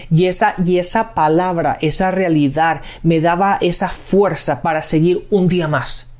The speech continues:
Y al día siguiente, un día más. Y al día siguiente, un día más, hasta el día que lleguen. Y ya después, cuando usted, eh, esas realidades se empiezan a, mm, empiezan a crearse en tu, en tu vivir,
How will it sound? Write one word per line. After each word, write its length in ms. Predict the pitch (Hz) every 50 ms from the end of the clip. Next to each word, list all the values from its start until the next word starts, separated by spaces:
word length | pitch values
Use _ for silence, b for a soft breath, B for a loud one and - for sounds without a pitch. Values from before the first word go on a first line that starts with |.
| - B B B B B B B
Y 100 | 165 180
al 120 | 165 160
día 160 | 151 180 190 180
siguiente, 580 | - 202 175 165 185 196 190 180 196 180 - -
un 180 | 175 180 180 165
día 220 | 175 175 170 160
más. 500 | 156 143 123 120 - - - - - - B B B B B B
Y 120 | 170 175
al 100 | 160 160
día 160 | 160 185 190
siguiente, 580 | 175 - 190 165 180 190 185 180 - 180 - - -
un 180 | 196 185 185 170
día 180 | 180 180 160
más, 300 | 160 165 165 156 - - B B B
hasta 360 | B 190 196 196 - - 214 202
el 120 | 294 175
día 280 | 170 196 233 226 220 -
que 160 | - 170 143
lleguen. 420 | 143 170 170 160 - 117 107 110 - - B B B B B
Y 160 | B 185 170 151
ya 160 | 170 180 202
después, 380 | 247 240 233 - - 226 214
cuando 280 | 220 - 226 208 190 185
usted, 220 | 175 180 - 180 170 -
eh, 220 | - 151 156 156 - -
esas 280 | 165 165 - 202 196
realidades 680 | 196 202 196 180 170 156 143 160 165 170 165 180 170 -
se 200 | - - - 165
empiezan 540 | 151 139 151 165 165 - 202 190 185 180 - B B B B B B
a, 260 | 156 160 147 139 135
mm, 300 | 131 131 127 127 135 - - - - -
empiezan 580 | - 170 143 143 - 170 165 - 202 190 185 - -
a 160 | 160 156 -
crearse 720 | - 156 151 143 147 151 170 175 - - - 185 185 - -
en 180 | - 165 156 151
tu, 240 | - 165 156 170 -
en 160 | - 151 143
tu 140 | - 160 135
vivir, 400 | 139 135 123 160 151 113 113